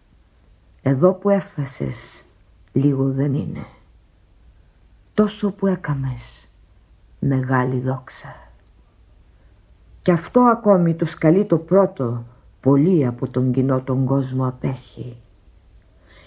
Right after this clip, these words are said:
Εις το σκαλί για να πατήσεις τούτο,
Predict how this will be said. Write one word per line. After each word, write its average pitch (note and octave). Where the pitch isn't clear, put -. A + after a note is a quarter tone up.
Εις C#3+
το F3+
σκαλί F#3
για F#3+
να E3+
πατήσεις D#3
τούτο, B2+